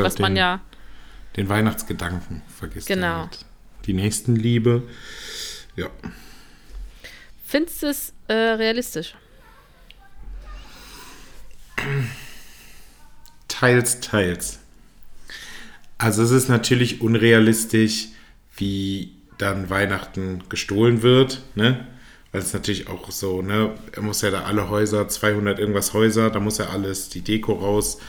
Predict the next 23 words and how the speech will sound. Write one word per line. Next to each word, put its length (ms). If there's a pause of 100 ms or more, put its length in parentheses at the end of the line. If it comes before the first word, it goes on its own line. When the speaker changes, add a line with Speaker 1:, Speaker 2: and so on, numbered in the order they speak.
(600)
Speaker 1:
äh, 120
klauen 480
und 100
sowas. 340
Das 160
ist 140
natürlich, 340
das 220 (200)
funktioniert 640
so 200
nicht. 460 (580)
Aber 580 (140)
<clears throat> 580
mit 160
der 80
ganzen 320
Ge-, 380
äh, 80
Relevanz, 800
die 100
ich 160
eben 180
schon 480